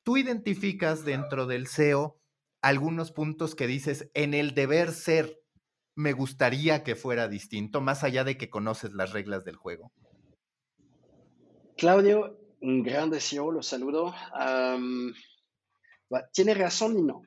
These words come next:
Speaker 2: <laughs> Depende. <laughs> La, la famosa respuesta de todos los S E O. Ah, depende, ¿por qué? Porque, porque generalmente,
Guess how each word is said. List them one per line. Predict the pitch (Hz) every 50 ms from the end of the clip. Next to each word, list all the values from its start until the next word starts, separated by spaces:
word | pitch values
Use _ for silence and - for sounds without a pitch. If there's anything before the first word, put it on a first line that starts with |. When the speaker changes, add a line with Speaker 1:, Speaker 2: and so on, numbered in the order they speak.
| _ -
Speaker 2:
<laughs> | - - - - 196 190 - 180 170 - - 165 - - - - - - - -
Depende. | - 160 151 - 156 127 117 110 101 - - -
<laughs> | 123 - - - - -
La, | 190 175 - - - - - - -
la | 139 147 -
famosa | - 202 147 170 170 156 - 170 165 151
respuesta | 151 135 - - 143 131 - 151 143
de | 139 131 101
todos | 131 131 127 131 123 -
los | 131 117 -
S | 123 113 - 120
E | 120
O. | 120 113 _ _ - - - - -
Ah, | 143 143 135 139 139 -
depende, | 143 180 185 190 196 196 190 185 185
¿por | 185 175 170 -
qué? | - 190 185 180 180 180 180 180 180
Porque, | - 156 - - - - 160 156 156 156 156 156 156 156 151 - _ _ _ _ _ _ _ _ _ _ -
porque | 165 156 - 175
generalmente, | 160 - - 175 175 175 170 170 170 175 175 170 175 190 190 190 185 180 -